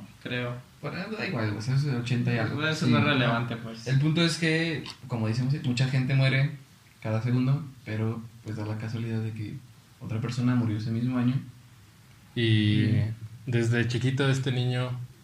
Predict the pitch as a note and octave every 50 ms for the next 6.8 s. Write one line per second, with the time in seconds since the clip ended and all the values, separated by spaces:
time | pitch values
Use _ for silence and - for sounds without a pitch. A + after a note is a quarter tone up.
0 | - - - B2+ A2+ G#2+ G2+ G2+ G2 G2 G2 G2 G2+ G#2 G#2+ G#2 G#2 G#2 G#2 G#2
1 | G2 - A2+ G#2+ G#2+ G#2 G2+ G#2 A#2 A2 A2 A#2 - - A2+ A2 - G#2 G#2+ G#2+
2 | - - - A2+ G#2 G2 G2 G2 F#2+ G2 - - - - - - - A2+ A#2 A2+
3 | A2+ A2 A2 A#2 G#2+ G2+ F#2+ - A2+ G#2+ A2 A2 A2 A2 - - - - - -
4 | - A2 G#2 G#2 G#2+ A2 A2 - A#2 A#2 A2+ A2+ A2 A2+ A2 A2 A2+ G2+ G2+ G#2
5 | G#2 G#2 G#2 G#2 - - - - - G#2 G#2 A2 G#2+ G2 G2+ G2+ G#2+ - - A2+
6 | A2 G#2+ G#2+ - A#2 G#2+ G#2+ G2+ G#2 G#2+ A2 G#2 A2+ C3+ C#3 A#2